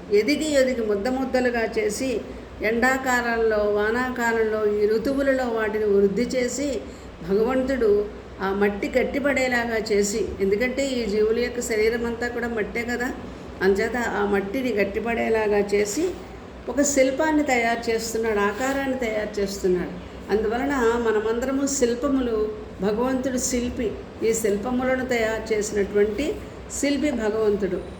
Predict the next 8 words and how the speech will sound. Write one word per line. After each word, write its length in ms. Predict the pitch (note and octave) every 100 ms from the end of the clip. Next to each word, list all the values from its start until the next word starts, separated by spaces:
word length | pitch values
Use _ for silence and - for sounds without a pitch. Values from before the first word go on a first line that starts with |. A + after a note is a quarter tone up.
| - -
అందుచేత 400 | A#3 B3+ D4+ D4+
నేనేమనుకుంటున్నానంటే, 1400 | C4 B3 C4+ C#4+ C#4 C4+ C4 A#3+ B3 B3 A#3 A3+ C#4 D4+ - - -
నన్ను 260 | B3 C4+
నేను 260 | C4 B3+ B3
ఒక 80 | A#3
జడ 200 | A3+ G#3+
పదార్థంగా 760 | A#3 C4 C4+ C4+ B3 C4 C4
భావించుకుంటున్నాను, 1000 | C4 A3+ A3 A3+ A3 G#3+ A3 G#3 G#3 G3